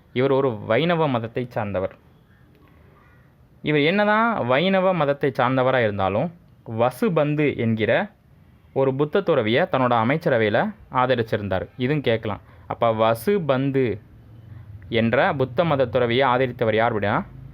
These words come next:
சமுத்திரகுப்தர். அவருக்கு பின்னாடி ஆட்சி செய்கிறது தான் இரண்டாம் சந்திரகுப்தர். அவரை தான் நம்ம விக்ரமாதித்யர் என அழைக்கிறோம். இந்த விக்ரமாதித்யர் என்ற புனைப்பெயர் கண்டவங்க யார் அப்படின்னா இரண்டாம் சந்திரகுப்தர்.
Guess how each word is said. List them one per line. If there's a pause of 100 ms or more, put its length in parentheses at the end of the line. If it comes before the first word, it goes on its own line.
(120)
சமுத்திரகுப்தர். (680)
அவருக்கு
பின்னாடி
ஆட்சி
செய்கிறது
தான்
இரண்டாம்
சந்திரகுப்தர். (200)
அவரை
தான்
நம்ம
விக்ரமாதித்யர்
என
அழைக்கிறோம். (460)
இந்த
விக்ரமாதித்யர்
என்ற (100)
புனைப்பெயர்
கண்டவங்க
யார்
அப்படின்னா (280)
இரண்டாம்
சந்திரகுப்தர்.